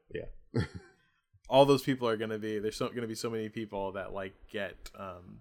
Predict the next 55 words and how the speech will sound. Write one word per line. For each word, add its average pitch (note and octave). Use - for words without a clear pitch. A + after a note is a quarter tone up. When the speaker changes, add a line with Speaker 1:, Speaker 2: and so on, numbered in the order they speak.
Speaker 2:
spoilers G#2+
on F#2+
Twitter G#2
accidentally F#2
now F#2
'cause -
they G2+
have G2
to F#2+
wait, F#2+
like, A#2
you G#2
know, G2+
Speaker 1:
Oh. -
Speaker 2:
two, B2
three A2
days G#2
to -
see A2+
it. A2
Speaker 1:
That's G#2
the F#2+
rough E2
part. E2+
I F2+
didn't F#2
think G2
of G2+
Speaker 2:
Yep. G2+
Speaker 1:
that. D2
Speaker 2:
Yep. G2
Speaker 1:
Mm. F2
Speaker 2:
But G2+
all C3+
right, A#2
well, C3+
let's D3
move F3+
on C#3+
to, B2+
uh, A2+
the A2+
next A2
section A2
here. A2
Some -
pretty B3
interesting C#3+
news. G#2+
This A#2+
actually D#3+
came D#3
out B2
last G#2
week, G2